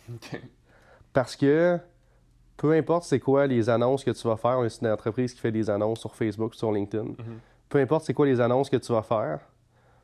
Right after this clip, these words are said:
Speaker 2: ce sera jamais aussi, ce sera jamais aussi simple que d'appeler directement le propriétaire de la compagnie que tu vas aller rencontrer. Parce que le propriétaire de la compagnie que tu vas aller rencontrer, ça veut pas dire qu'il va, qu'il va être séduit par tes annonces sur Facebook. C'est un,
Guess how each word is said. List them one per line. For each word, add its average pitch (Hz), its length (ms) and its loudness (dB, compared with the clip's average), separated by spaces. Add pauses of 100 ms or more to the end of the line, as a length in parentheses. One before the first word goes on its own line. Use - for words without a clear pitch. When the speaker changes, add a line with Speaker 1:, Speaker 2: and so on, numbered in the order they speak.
Speaker 2:
ce - 80 -20
sera 127 120 0
jamais 143 280 4
aussi, 147 680 0 (1600)
ce 127 80 -6
sera 127 140 0
jamais 131 180 2
aussi 147 240 -2
simple 139 460 0 (600)
que 117 280 2
d'appeler 131 340 0
directement 123 460 2
le 131 60 2
propriétaire 123 460 -2
de 120 40 0
la 117 80 -2
compagnie 113 360 -2
que 120 60 -12
tu 117 80 -12
vas 110 80 0
aller 107 240 0
rencontrer. 107 600 -4 (520)
Parce 113 180 -6
que 131 80 -2
le 120 80 2
propriétaire 139 400 2
de 156 60 2
la 147 60 2
compagnie 139 260 2
que 147 60 -10
tu 151 60 0
vas - 100 2
aller 127 80 4
rencontrer, 127 240 0
ça 147 100 0
veut 123 80 2
pas 123 100 0
dire 135 160 2
qu'il 135 160 -10
va, 110 260 0
qu'il 113 140 -6
va 110 60 2
être 113 80 -2
séduit 120 320 -4
par 123 140 -4
tes 120 140 0
annonces 117 280 0
sur 120 100 -4
Facebook. 120 320 -2
C'est 131 100 -2
un, 110 200 -2